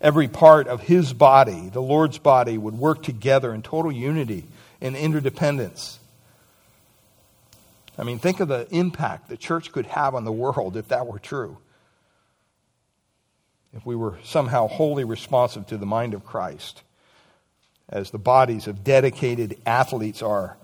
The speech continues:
to their owners. Well, the fourth thing here is the matter about the problem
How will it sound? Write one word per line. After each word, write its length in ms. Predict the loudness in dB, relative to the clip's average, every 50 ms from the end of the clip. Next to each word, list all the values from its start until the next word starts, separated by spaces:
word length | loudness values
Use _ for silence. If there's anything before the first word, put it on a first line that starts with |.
| _ _ _ _ _ _ _ _ _ _ _ _ _ _ _ _ _ _ _ _ _ _
to 120 | -10 -8 -6
their 260 | -4 -4 -4 -4 -4
owners. 480 | -4 -6 -6 -8 -10 -12 -12 -14 -16 -18 -20 -20 _ _ _ _ _ _ _ _ _ _ _ _ _ _ _ _ _ _ _ _ _ _ _ _ _ _ _ _ _ _ _ _ _ _ _ _ _ -14 _
Well, 460 | 0 2 2 4 2 0 -2 -8 -18 -20 -18 -18
the 60 | -14
fourth 280 | 0 4 4 4 4 2
thing 220 | -4 -6 -6 -6
here 200 | -6 -6 -6 -6
is 80 | -6 -8
the 80 | -6
matter 440 | -2 0 2 4 4 2 0 -4 -6 -10 -20 -20 -20 _ _ _ _ -4
about 240 | 2 2 2 2
the 60 | 2 -8
problem 540 | 0 4 6 6 6 6 2 -6 -8 -10